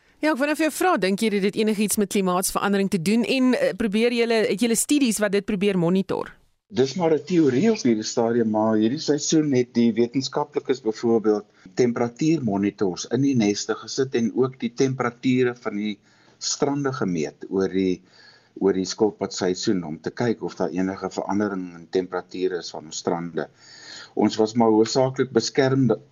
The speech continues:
Speaker 2: daarteen omdat ons so ver suid is. Die Isimangaliso Vlei Land Park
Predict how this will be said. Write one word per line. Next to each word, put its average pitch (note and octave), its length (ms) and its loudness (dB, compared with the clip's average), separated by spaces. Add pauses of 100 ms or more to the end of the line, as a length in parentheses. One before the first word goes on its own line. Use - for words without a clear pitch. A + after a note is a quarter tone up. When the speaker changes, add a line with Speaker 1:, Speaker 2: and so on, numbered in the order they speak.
(200)
Speaker 2:
daarteen G2 840 2
omdat G2 420 0
ons F#2+ 180 -2
so G#2+ 120 2
ver A2+ 280 -2
suid A#2+ 420 0
is. - 280 -4 (680)
Die F#2+ 520 4
Isimangaliso G#2 1080 2
Vlei G#2 240 0
Land G2+ 240 -2
Park A2 320 0